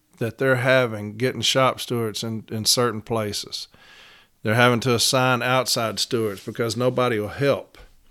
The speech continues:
And you finally get one to step up and do something, and then they're treated like they are,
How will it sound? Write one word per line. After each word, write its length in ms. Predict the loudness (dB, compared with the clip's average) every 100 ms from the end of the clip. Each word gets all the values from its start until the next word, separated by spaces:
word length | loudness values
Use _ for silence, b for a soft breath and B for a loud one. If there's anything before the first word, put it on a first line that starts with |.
| b b b b b -6
And 140 | -4
you 80 | -4
finally 540 | -2 2 2 4 0
get 320 | 0 0 0
one 280 | -2 -4 -4
to 60 | -4
step 420 | -4 2 2 2
up 200 | -2 -2
and 160 | -6 -2
do 200 | 0 2
something, 640 | 0 -2 -4 -6 -10 -8
and 200 | -8 -4
then 140 | -4 -2
they're 140 | -4
treated 560 | -4 -2 2 2 2 0
like 280 | -2 -4 -6
they 200 | -6 -4
are, 420 | -4 -6 -6